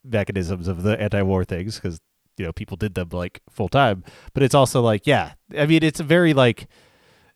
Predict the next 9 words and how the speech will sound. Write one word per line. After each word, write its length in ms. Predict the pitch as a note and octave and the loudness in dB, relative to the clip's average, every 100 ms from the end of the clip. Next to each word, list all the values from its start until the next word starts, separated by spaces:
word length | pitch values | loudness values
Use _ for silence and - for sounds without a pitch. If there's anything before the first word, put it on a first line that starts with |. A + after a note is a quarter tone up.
| _ _ - | _ _ -4
you 140 | C#3+ | 2
know, 160 | A#2+ G2 | 4 4
bohemian 800 | A#2 G#2+ A#2+ A2 G2+ F#2+ F2+ F2+ _ _ _ _ _ - | 4 2 2 2 0 -2 -6 -10 _ _ _ _ _ 0
art 220 | A2+ G#2+ | 2 2
movie 180 | G#2 G2+ | 2 2
where 140 | G2 | 0
it's 100 | F#2 | 0
just 140 | A#2 | -2
like, 260 | A#2 A#2 | -2 -2